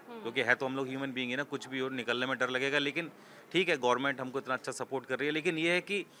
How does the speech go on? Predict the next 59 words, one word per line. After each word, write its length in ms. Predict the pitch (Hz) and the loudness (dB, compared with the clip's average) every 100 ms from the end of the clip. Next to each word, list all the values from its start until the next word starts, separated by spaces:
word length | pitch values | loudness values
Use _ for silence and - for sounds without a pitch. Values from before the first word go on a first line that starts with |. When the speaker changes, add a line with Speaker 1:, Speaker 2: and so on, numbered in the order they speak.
| - - | -20 -8
Speaker 2:
जिन 180 | 104 160 | 0 2
videos 380 | 156 165 185 180 | 4 6 6 6
को 140 | - | 2
लेके, 260 | 170 165 170 | 0 2 0
हमारी 320 | 131 135 170 | 2 6 6
film 220 | 175 175 | 6 -2
के 60 | 170 | -2
वीडियोज़ 320 | 151 139 143 | 0 0 0
को 60 | 156 | 0
लेके 200 | 147 139 | -2 0
इतना 440 | 147 147 147 113 | 2 4 4 2
हंगामा 320 | 113 127 135 | -2 0 0
मच 200 | 135 120 | 0 0
रहा 120 | 120 131 | 2 2
है, 80 | |
तो 400 | 139 - - - | 2 -4 -16 -6
ये 100 | 135 | -4
तो 200 | 147 147 | 2 4
already 260 | 131 135 143 | 4 2 0
हैं 300 | 120 127 90 - - - - | 0 0 0 -8 -20 -20 -10
मीडिया 260 | 110 226 | -8 0
Speaker 1:
वो 60 | 320 | 2
Speaker 2:
में। 80 | 285 | 4
Speaker 1:
already 260 | 302 349 | 2 -2
exist 400 | 277 214 320 - | -4 -4 -6 -6
करते 280 | - 269 - | -6 -4 -2
हैं, 80 | 254 | -4
है 120 | 214 | -6
ना? 60 | 175 | -8
Speaker 2:
एग्जिस्ट 160 | 247 | -2
Speaker 1:
आप 120 | 370 240 | 0 0
ये 40 | |
Speaker 2:
करते 120 | 240 | -2
हैं, 80 | 240 | -4
Speaker 1:
कहना 200 | 233 202 | -6 -6
चाह 80 | 202 | -6
रहे 40 | |
हैं। 80 | 185 | -6
Speaker 2:
बिल्कुल, 220 | 185 185 | -8 -8
Speaker 1:
ठीक। 120 | 214 - | -8 4
क्या 140 | 320 | 6
ये 180 | 370 392 | 6 4
हमारे 340 | 370 311 320 | 4 6 4
समाज 440 | 339 302 269 285 - | 4 4 4 4 0
की 240 | 320 330 | -2 -2
insecurity 720 | 320 254 247 226 262 247 240 | -2 -6 -8 -2 2 2 2
कह 120 | 269 269 | 0 0
लीजिए 380 | 269 214 269 | 0 0 2
या 400 | 277 277 247 226 | 4 4 4 4
hypocrisy 540 | 226 220 262 254 254 277 | 2 0 -2 0 -2 0
कह 100 | 247 | -2
लीजिए, 200 | 247 262 | 0 0
इसको 160 | - | 2
reflect 360 | 277 262 277 277 | 0 2 0 0
करता 220 | 269 254 | 0 2
है, 80 | 262 | 2
दिखाता 380 | 233 240 226 254 | 2 0 0 2
है 140 | 269 | 0
कि 220 | 277 311 | -2 -2